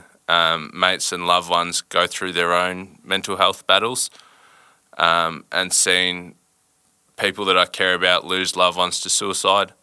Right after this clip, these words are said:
um, and, yeah, realised I needed to do something, so.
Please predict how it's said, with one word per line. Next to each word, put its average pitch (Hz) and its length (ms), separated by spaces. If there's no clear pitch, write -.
um, 85 500
and, 85 300
yeah, 87 240
realised 85 540
I 82 80
needed 82 280
to 80 100
do 82 100
something, 80 480
so. 78 300